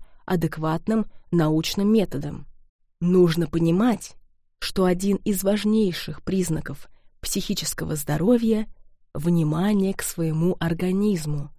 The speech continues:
регулярное прохождение обследований для лечения и профилактики заболеваний согласно вашему возрасту и наследственности, своевременное обращение за помощью –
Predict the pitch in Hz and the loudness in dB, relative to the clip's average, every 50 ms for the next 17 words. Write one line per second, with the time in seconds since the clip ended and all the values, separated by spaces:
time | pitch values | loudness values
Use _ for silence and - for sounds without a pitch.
0 | - - - - _ _ _ _ - 165 180 170 180 190 208 220 233 233 - 202 | -20 -20 -20 -20 _ _ _ _ 0 2 2 4 4 2 2 2 2 2 0 0
1 | 185 175 - 180 170 - - 170 175 170 170 185 175 170 170 - - 165 160 - | -2 -2 -2 -4 -4 -2 -2 -2 -2 0 0 2 2 2 0 -2 -4 -6 -6 -6
2 | - - - 165 160 160 156 160 160 185 202 208 220 214 - - - - - _ | -8 -6 -4 -4 -4 -4 -4 -4 -4 -2 -2 -2 -2 -4 -6 -12 -20 -20 -20 _
3 | _ - 190 196 196 202 190 - - 247 247 247 226 196 180 - - - 214 185 | _ -4 0 0 0 0 0 -2 0 2 4 4 4 2 0 -2 -2 -2 -2 0
4 | - 208 202 - 220 214 220 214 208 - - - - - 175 165 180 170 175 170 | 0 0 0 0 0 0 0 0 -2 -4 -8 -10 -8 -6 -4 -4 -2 -2 -2 -2
5 | 175 165 165 185 254 262 208 - - - - - - - - _ _ _ - - | -2 -2 -2 0 0 0 0 -2 -4 -8 -12 -16 -20 -20 -20 _ _ _ -6 -4
6 | 180 175 190 208 233 226 - 220 208 185 165 175 196 202 - - 214 220 220 220 | -4 -2 0 0 0 0 0 0 0 0 0 -2 -2 -2 -2 -2 -2 -2 0 0
7 | 226 226 202 175 156 - 147 - - - 151 147 - - - - - - - 214 | 0 0 0 0 -4 -8 -10 -12 -10 -8 -8 -8 -8 -10 -14 -18 -20 -4 2 4
8 | 214 233 254 254 - - 175 165 151 - - - 156 151 147 - - - 151 143 | 6 6 6 4 4 2 2 2 2 0 -2 -2 -2 -2 -4 -6 -8 -12 -12 -14
9 | 147 - - - - - - _ _ _ _ _ _ _ _ _ _ _ - - | -14 -14 -18 -20 -20 -20 -20 _ _ _ _ _ _ _ _ _ _ _ -2 4
10 | 185 196 196 190 208 240 247 240 196 170 170 160 160 160 - - - 160 165 175 | 4 6 6 6 6 6 6 6 6 4 2 0 -2 -4 -6 -4 -2 -2 0 2
11 | 185 185 185 - - 220 202 185 170 170 160 156 170 165 160 - 165 160 160 160 | 0 0 0 0 0 2 2 2 2 0 0 -2 -2 -4 -2 -2 0 0 0 0
12 | 170 165 - - 226 226 226 | 0 -2 -2 -2 0 -2 -2